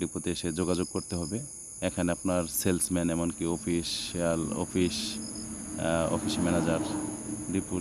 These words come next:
ইনচার্জ ম্যানেজার, তারপর সেলসম্যান আছে, তাদের মাধ্যমে যোগাযোগ করে গাড়িগুলো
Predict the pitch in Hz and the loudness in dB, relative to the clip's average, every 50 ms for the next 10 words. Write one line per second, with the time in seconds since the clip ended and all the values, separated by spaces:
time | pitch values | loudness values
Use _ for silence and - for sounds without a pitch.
0 | 90 92 92 90 - - 87 80 87 - - - - - - - - - - - | 4 4 4 4 4 2 0 0 0 0 -2 -4 -6 -8 -12 -12 -12 -12 -12 -12
1 | 104 - - - - - - - - 85 90 90 85 80 78 76 80 78 80 78 | -12 -12 -12 -12 -12 -10 -6 -4 0 0 2 4 4 2 2 4 2 2 2 0
2 | 80 - - 80 78 76 - - 82 80 78 76 - - 101 92 87 - - 90 | -2 -2 0 0 0 0 0 0 0 0 0 0 0 0 2 2 2 0 0 0
3 | 85 85 82 80 - 107 120 117 - 87 82 78 78 78 80 82 82 76 87 85 | 0 0 -2 -2 -4 -4 -4 -2 0 0 0 0 0 0 2 2 0 2 0 0
4 | 85 80 92 85 92 90 90 87 - - 104 98 110 135 185 - - - - - | 0 2 2 2 2 2 2 0 0 0 2 2 2 2 0 -4 -10 -14 -14 -14
5 | - - - - - - - 85 87 87 87 82 87 85 | -14 -14 -16 -12 -10 -4 0 2 4 4 4 4 4 6